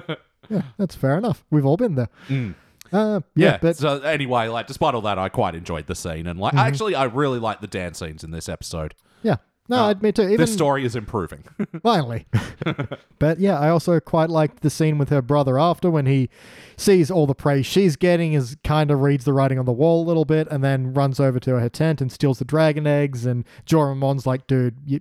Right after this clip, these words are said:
Speaker 1: you can't fuck off." And he's like, "Watch me." And he's like, "I can't let you fuck off with the dragon eggs." But he's got this whole little speech about, you know,
Speaker 2: Mm.
Speaker 1: "I have the greatest dynasty in the world resting on my shoulders since I was five years old, and I am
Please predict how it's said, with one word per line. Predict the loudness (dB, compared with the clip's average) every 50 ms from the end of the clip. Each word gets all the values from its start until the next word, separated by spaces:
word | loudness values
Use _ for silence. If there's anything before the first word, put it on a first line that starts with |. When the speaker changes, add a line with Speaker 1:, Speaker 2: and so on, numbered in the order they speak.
| -6 _ -2
Speaker 1:
you | -2 0
can't | 0 0 -2 -2 -6 -8
fuck | -6 -6 -6 -4 -4
off." | -4 -4 -4 -4 -6 -8 -6
And | -4 0 0
he's | 0 0
like, | 0 -4 -6 -2
"Watch | 0 0 0 0 -2 -6
me." | -6 -4
And | -4
he's | -2 -4
like, | -4 -6 -8 _ _ _ _ _ _ _ _ _ _
"I | 0 0
can't | 0 2 0 0 2 0 -2
let | -4 -2 -2
you | -4 -4
fuck | -2 -2 -2 0 0 0
off | -2 -2 -2
with | -4 -4
the | -4
dragon | -2 0 2 2 2 2 0 -2 -2 -4
eggs." | -4 -4 -6 -6 -8 -4
But | -2 0 2 2
he's | 2 2
got | 2 0
this | 0 2
whole | 2 2 2
little | 2 0 0
speech | -2 -2 0 0 0 0 0
about, | 0 0 0 0 -2 -6 -10
you | -8 -6 -6 -6 -2 0 2
know, | 2 2
Speaker 2:
Mm. | 2
Speaker 1:
"I | 2
have | 2 0 0
the | -2
greatest | 0 0 2 2 2 2 0 0
dynasty | 0 2 2 2 2 0 0
in | 2 2
the | 2
world | 4 4 4 4 4 2
resting | 0 -2 -2 -2 -2
on | -2 0
my | 0 0 0 0 -2 -6 _ _ -16
shoulders | -12 -2 0 2 2 2 2 0
since | 0 0 2
I | 2
was | 2 0 0
five | 0 2 2 4 2 4
years | 2 2 2 2 2
old, | 2 2 2 0 -2
and | -4 -4
I | -2
am | -2 -2 -2 -2 -6